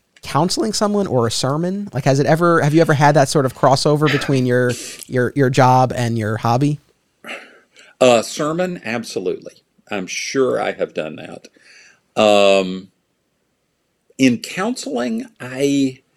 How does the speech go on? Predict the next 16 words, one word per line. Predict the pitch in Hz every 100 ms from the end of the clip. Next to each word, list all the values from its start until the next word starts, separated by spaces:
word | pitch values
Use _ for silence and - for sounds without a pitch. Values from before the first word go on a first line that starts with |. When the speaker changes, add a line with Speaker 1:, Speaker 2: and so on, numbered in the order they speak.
| _ - - - - _ -
Speaker 2:
I |
don't | 233 269
know. | 226
It | 143 143
was | 180
not, | 240 285 185 - _
it | 113
wasn't | 98 98 143
like | 117 104
a | 98 80 - _ - - _ _ _ _ -
classic | - - 117 104 113 -
counseling | - - 135 117 - 92 80 85
session, | 87 - - - - - _ - - _
but | 120 120
I | 123
was | 120 147 269 262 151 117 -